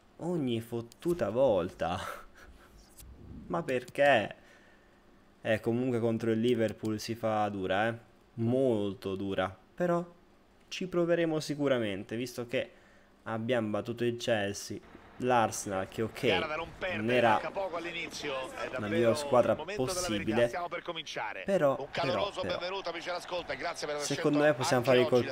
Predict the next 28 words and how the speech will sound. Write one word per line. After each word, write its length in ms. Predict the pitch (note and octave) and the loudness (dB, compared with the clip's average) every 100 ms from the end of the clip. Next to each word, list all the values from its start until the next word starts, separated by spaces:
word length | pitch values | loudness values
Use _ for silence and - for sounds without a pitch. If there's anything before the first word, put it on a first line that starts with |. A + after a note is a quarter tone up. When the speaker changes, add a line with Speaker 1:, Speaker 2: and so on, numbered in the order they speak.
| A2 | 4
Speaker 1:
colpaccio. 300 | F#2+ D#3+ - | 4 0 -2
Speaker 2:
frequenza 200 | C#3+ C#3 | -6 -6
di 80 | D3 | -6
E 60 | |
A 60 | C#3 | -8
Sports. 540 | - B2 G#2 G2 - - - - - - - | -8 -8 -8 -10 -14 -14 -14 -14 -14 -12 -2
Piero 140 | - | 4
Speaker 1:
Dai, 100 | A2 | 4
Speaker 2:
Cipardo 340 | G#2 G2+ F#2+ C3 | 4 2 0 0
Speaker 1:
su. 60 | |
Speaker 2:
vi 80 | A#2+ | -2
saluta 380 | D#3 F3 G3 E3+ | -2 -4 -4 -6
e 20 | |
vi 100 | D#3+ | -6
ringrazia 440 | E3 F3 F#3 E3+ D#3+ | -6 -6 -6 -6 -6
per 100 | D#3 | -4
aver 160 | D#3 | -6
scelto 280 | - G3 - | -6 -6 -6
ancora 280 | F3 B2+ C#3 | -2 0 2
una 100 | C#3 | 6
volta 260 | C#3+ C3+ A2+ | 8 8 6
le 80 | A2+ | 2
Speaker 1:
Sorprendiamoci. 60 | |
Speaker 2:
frequenze 380 | A2+ G2+ - F3 | 0 -2 -4 -8
di 340 | D#3+ C#3+ F#3+ F#3+ | -10 -10 -6 -6
E 60 | |
A 40 | E3+ | -6
Sports. 600 | - D#3 A#2+ G#2+ - | -6 -4 -4 -6 -12